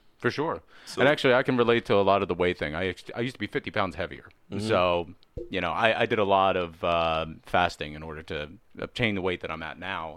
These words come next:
Speaker 1: And
Speaker 2: Right.
Speaker 1: then I do a lot of working out as well. So it's, it's really difficult to do. And I understand people struggle with it. But,
Speaker 2: Right.
Speaker 1: yeah, we <laughs> shouldn't be encouraging people to be just like,
Speaker 2: Yeah.
Speaker 1: "Yeah, you look great,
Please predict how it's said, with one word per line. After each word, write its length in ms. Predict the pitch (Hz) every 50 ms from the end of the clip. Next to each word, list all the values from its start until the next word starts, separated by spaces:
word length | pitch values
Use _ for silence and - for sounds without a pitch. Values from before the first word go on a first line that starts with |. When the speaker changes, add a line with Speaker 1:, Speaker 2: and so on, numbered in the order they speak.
| - -
Speaker 1:
And 100 | 92 92
Speaker 2:
Right. 100 | 87 82
Speaker 1:
then 240 | 85 82 85 87 -
I 140 | 85 80 80
do 140 | 80 95
a 40 | 90
lot 160 | 82 85 82
of 80 | 78 76
working 320 | 85 87 82 - 80 78
out 160 | 80 78 73 76
as 80 | 73
well. 260 | 82 87 78 - 78 -
So 200 | - - 95 85
it's, 180 | 82 - - - - - - - - - - -
it's 220 | 120 123 - -
really 320 | 110 104 135 160 180 175 151
difficult 360 | 143 147 147 139 139 127 -
to 60 | 107
do. 360 | 90 98 95 98 98 95 95 - _ _ _ _ _ _ _ _ -
And 360 | - 101 95 95 95 95 95 95
I 120 | 98 104
understand 420 | 110 110 107 98 - 107 98 92 -
people 200 | 104 90 85 80
struggle 300 | - - 85 85 90 92
with 140 | 95 92
it. 180 | 101 101 101 - - _ _
But, 160 | - 92 87
Speaker 2:
Right. 140 | 101 92 82
Speaker 1:
yeah, 120 | 90 82 78
we 140 | 85 90
<laughs> 60 | 90 -
shouldn't 320 | - - - 113 95 78
be 280 | 101 101 78 78 76 - _ _ _ _
encouraging 460 | - 85 - 98 95 90 80 87 82 76
people 280 | - 92 80 82 82
to 60 | 85
be 160 | 78 82 87 -
just 200 | - - - -
like, 120 | - -
Speaker 2:
Yeah. 180 | - - - 403
Speaker 1:
"Yeah, 220 | 466 480 466 466
you 200 | 466 427 440 453 453
look 260 | 466 440 - - _
great, 360 | - 392 440 440 453 440 427